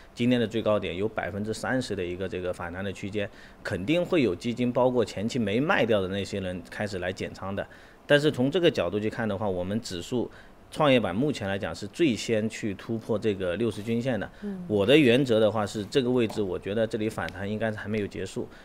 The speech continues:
Speaker 1: 那强的它已经先上，先上去了。如果说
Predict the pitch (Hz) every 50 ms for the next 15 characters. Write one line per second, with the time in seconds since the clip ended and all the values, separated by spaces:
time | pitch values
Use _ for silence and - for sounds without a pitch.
0 | - - - 135 131 120 - - - - 113 87 92 123 165 185 160 120 - -
1 | - - - - - 127 127 113 95 90 110 113 - - 127 123 123 - - -
2 | - - - 127 131 131 160 135 110 104 - 95 85 92 104 127 160 208 175 127
3 | 110 110 120 117